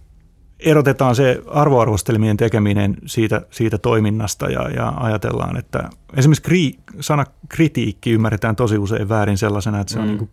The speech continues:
Speaker 1: että se on niinku kri-,
Speaker 2: Että se olisi jotenkin
Speaker 1: negatiivista
Speaker 2: arvostelua.
Speaker 1: kritiikkiä.
Speaker 2: Niin,
Speaker 1: Niin,
Speaker 2: niin,
Speaker 1: arvostelua.
Speaker 2: just niin.
Speaker 1: Se on sitä monesti, jos luetaan lehdistökritiikkejä tai muuta vastaavaa, mut se,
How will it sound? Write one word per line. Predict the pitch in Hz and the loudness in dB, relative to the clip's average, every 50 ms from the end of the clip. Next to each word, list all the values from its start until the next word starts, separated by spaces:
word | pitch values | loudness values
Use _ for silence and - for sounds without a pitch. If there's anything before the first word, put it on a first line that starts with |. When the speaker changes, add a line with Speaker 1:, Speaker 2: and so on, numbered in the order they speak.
| - - | -14 -16
Speaker 1:
että | 143 135 - - - - - | -14 -14 -12 -14 -12 -6 -4
se | 127 | -2
on | 120 | -2
niinku | 113 110 117 131 - _ _ _ _ _ _ _ _ _ _ _ _ _ _ _ - _ _ - - | -2 -2 -4 -8 -12 _ _ _ _ _ _ _ _ _ _ _ _ _ _ _ -20 _ _ -20 -10
kri-, | - - 147 139 123 135 - _ _ _ _ _ _ _ - - - | -2 0 0 0 0 -4 -8 _ _ _ _ _ _ _ -18 -16 -14
Speaker 2:
Että | - | -8
se | - | -6
olisi | 113 95 | -2 2
jotenkin | 147 151 | 4 4
Speaker 1:
negatiivista | 170 165 - 117 127 131 123 110 107 98 - | 4 4 4 4 4 4 4 4 2 0 -2
Speaker 2:
arvostelua. | - - | -2 0
Speaker 1:
kritiikkiä. | 95 123 107 123 110 107 120 | 0 0 2 2 0 0 2
Speaker 2:
Niin, | 113 101 | 2 4
Speaker 1:
Niin, | 160 151 | 4 4
Speaker 2:
niin, | 139 139 165 | 6 4 4
Speaker 1:
arvostelua. | 165 131 107 107 92 - - - - 143 - | 2 2 2 0 -2 -2 -4 -8 -8 -8 -6
Speaker 2:
just | 113 107 - - | -6 -6 -6 -6
niin. | - 92 87 - - - - - | -10 -10 -10 -12 -14 -20 -16 -8
Speaker 1:
Se | - - 143 135 | -2 0 2 4
on | 156 196 208 151 | 4 4 4 2
sitä | 160 156 135 135 | 2 0 0 0
monesti, | 135 147 151 143 131 - - - | 0 0 0 -2 -2 -4 -4 -4
jos | 131 117 113 | -6 -4 -2
luetaan | 143 139 123 - 131 127 | -2 -2 -2 -2 -2 -2
lehdistökritiikkejä | 131 127 120 123 - - 120 - 131 123 - 127 120 - - 127 123 | 0 0 -2 -2 -4 -6 -4 -2 -2 -2 0 -2 -4 -2 -2 -2 -2
tai | 123 127 123 | 0 0 0
muuta | 123 123 123 120 117 | 0 -2 -2 -2 -2
vastaavaa, | 117 117 - - 127 117 110 113 113 110 113 - 87 - - 80 80 69 71 71 - - | -2 -4 -4 -2 -2 -2 -2 -2 -2 -2 -4 -4 -8 -14 -18 -18 -18 -16 -16 -16 -14 -10
mut | 95 131 131 127 | -6 -4 -4 -2
se, | - - 143 | 0 0 0